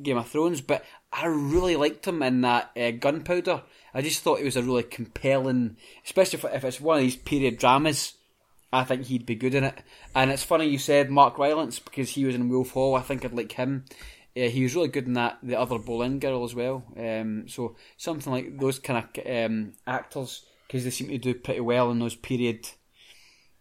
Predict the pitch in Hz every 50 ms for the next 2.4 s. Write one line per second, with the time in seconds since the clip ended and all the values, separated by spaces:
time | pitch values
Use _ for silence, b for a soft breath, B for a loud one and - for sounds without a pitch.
0 | _ - - _ - 139 143 131 - 160 143 - - - _ - - 135 120 104
1 | - - _ _ - - 156 156 165 165 156 156 147 131 98 151 151 - 143 151
2 | 143 160 170 - 202 208 185 156